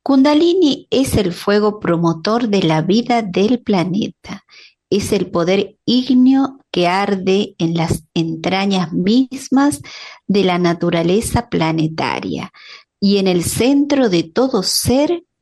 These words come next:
y cosa creada. Es el talismán sagrado mediante el cual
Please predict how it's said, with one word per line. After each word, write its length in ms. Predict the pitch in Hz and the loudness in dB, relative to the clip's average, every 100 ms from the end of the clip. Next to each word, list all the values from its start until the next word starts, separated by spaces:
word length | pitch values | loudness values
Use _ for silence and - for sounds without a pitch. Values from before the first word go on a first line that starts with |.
| _ | _
y 180 | 214 - | -6 -4
cosa 520 | - 165 160 - 190 | -4 -2 -2 -2 -4
creada. 760 | - 160 156 64 82 196 - _ _ - - _ _ _ | -2 -2 -2 -4 -8 -12 -16 _ _ -20 -20 _ _ _
Es 340 | 196 202 202 170 | 0 0 0 -2
el 240 | 170 175 | 0 0
talismán 760 | 170 170 165 165 185 208 214 214 | 0 -2 -2 -2 -2 0 0 0
sagrado 920 | - 165 165 180 220 247 254 262 262 - - - - - | -2 -2 0 0 0 0 0 0 -2 -10 -20 -20 -20 -6
mediante 720 | 196 208 214 277 339 349 254 | 0 2 4 2 2 2 2
el 180 | 180 180 | 0 0
cual 520 | - 214 240 262 285 | -2 0 2 2 0